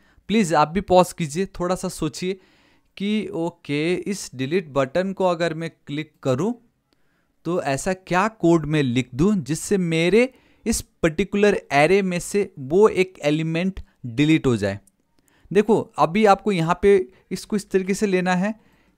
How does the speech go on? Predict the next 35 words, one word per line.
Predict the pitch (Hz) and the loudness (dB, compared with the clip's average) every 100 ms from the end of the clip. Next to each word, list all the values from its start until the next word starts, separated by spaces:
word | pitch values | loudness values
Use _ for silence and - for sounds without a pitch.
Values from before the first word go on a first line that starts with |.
| - | -6
कि | |
ये | 196 160 185 226 | -4 -2 2 2
भले | 156 160 190 | 2 2 2
ही | 185 226 | 2 2
देखने | 156 160 190 196 | 0 -2 -2 -2
में | 202 202 | -2 -2
एक | 170 185 - | -2 -4 -2
एलिमेंट, | 143 160 170 175 175 | -4 -2 -4 -6 -6
एक | 160 165 151 | -8 -10 -8
लिस्ट | 180 - 147 | -6 -6 -4
लग | 147 131 | -4 -2
रही | |
हो, | 113 - _ _ - | -6 -8 _ _ -8
but | 156 180 | -6 -4
in | 180 | -2
reality, | 127 135 156 165 147 131 90 _ _ _ _ _ | 0 0 0 0 -4 -6 -8 _ _ _ _ _
but | 139 175 - | -4 -4 -2
in | 180 151 | -4 -2
reality | 135 165 190 185 | 0 2 0 0
अगर | 190 185 185 | 0 0 -2
मैं | 165 175 | -4 -6
कंपोनेंट्स | - 143 151 160 165 165 170 - - | -4 -6 -4 -6 -4 -6 -8 -14 -6
to | 139 143 | -4 -2
do | 151 139 | -4 -4
पे | 151 | -2
आपको | 139 - 143 | -2 -4 -4
लेके | 131 139 | -2 -2
जाता | 131 120 117 123 | -2 -2 -2 -4
हूँ, | 170 - _ _ | -6 -10 _ _
so | - 180 | -4 -2
here | 160 190 | 0 0
we | 185 | 2
have | 185 175 | 2 0
multiple | 147 139 151 170 170 | -2 -2 -2 -4 -4
state | - - 202 247 | -6 -2 -2 -2